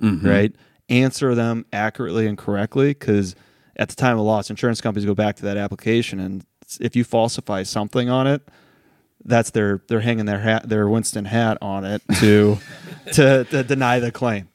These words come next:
Speaker 2: So
Speaker 1: Sure.
Speaker 2: I, I liken to a, uh, a dog bite claim that we just had the other d-, other day. Actually, it wasn't even ours. It's a friend of a friend, and they called me for cons-, like, consulting me, and I said, "Well, did you buy the dog,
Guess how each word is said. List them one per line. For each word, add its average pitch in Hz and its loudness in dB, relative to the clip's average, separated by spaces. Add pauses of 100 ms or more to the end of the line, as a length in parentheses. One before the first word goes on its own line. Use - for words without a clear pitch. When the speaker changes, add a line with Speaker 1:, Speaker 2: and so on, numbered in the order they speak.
Speaker 2:
So - -2 (260)
Speaker 1:
Sure. 101 -10 (340)
Speaker 2:
I, 127 6 (200)
I 123 4
liken 117 2
to 113 -2
a, 104 4
uh, 104 2
a 107 -2
dog 104 -2
bite 98 -4 (200)
claim 101 -4
that 101 -2
we 104 -4
just 98 -6
had 101 -4
the 101 -2
other 98 -2
d-, 92 -4 (340)
other 101 -2
day. 101 -2
Actually, 107 -2
it 104 0
wasn't 101 -4
even 95 -8
ours. 92 -8
It's 98 -10
a 95 -12
friend 104 -6
of - -8
a 95 -10
friend, 101 -6 (340)
and 107 -8
they 101 -2
called 107 -4
me 101 -6
for 98 -8
cons-, 104 -8
like, 92 -6 (200)
consulting 104 -6
me, 87 -10
and 92 -10 (340)
I - -10
said, 95 -6
"Well, 98 -4 (100)
did 98 -10
you 104 -4
buy 113 0
the 117 -2
dog, 107 -6